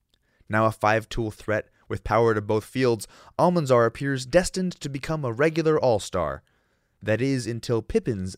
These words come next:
silky smooth jumper deserts him. Soon the poor dog is not only unable to make three of five from the field, but has actually degraded to the point of being unable to chase a simple tennis ball. Michael and Kitty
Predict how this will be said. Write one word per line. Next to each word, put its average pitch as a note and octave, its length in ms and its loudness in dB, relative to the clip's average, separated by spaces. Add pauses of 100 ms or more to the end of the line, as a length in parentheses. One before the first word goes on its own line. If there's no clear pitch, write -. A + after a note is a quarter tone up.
silky F3+ 380 -6
smooth D3+ 380 -6
jumper G#2 560 -4
deserts A2+ 380 -6
him. A#1+ 240 -10 (1160)
Soon A3 280 0
the G#3 100 -2
poor F#3 220 0
dog E3 300 2
is C3+ 80 -2
not D3+ 200 -2
only D3 320 -4
unable C3 360 -6
to A#2 120 -8
make A2+ 240 -6
three A#2+ 220 -4
of G#2+ 100 0
five A#2 320 0
from G#2+ 160 -8
the G2 80 -4
field, A#2 400 -2 (380)
but A#2+ 100 -4
has B2 180 -6
actually D3 380 -6
degraded A#2 460 -4
to G#2+ 60 -12
the G2+ 100 -10
point F#2 380 -8
of F#2+ 140 -8
being F2+ 300 -6
unable G#2+ 380 -4
to F2 160 -12
chase - 440 -8
a - 80 -10
simple F#2+ 440 -6
tennis E2 360 -10
ball. D2 300 -6 (2000)
Michael C3+ 340 2
and A2+ 120 -4
Kitty G#2 340 -2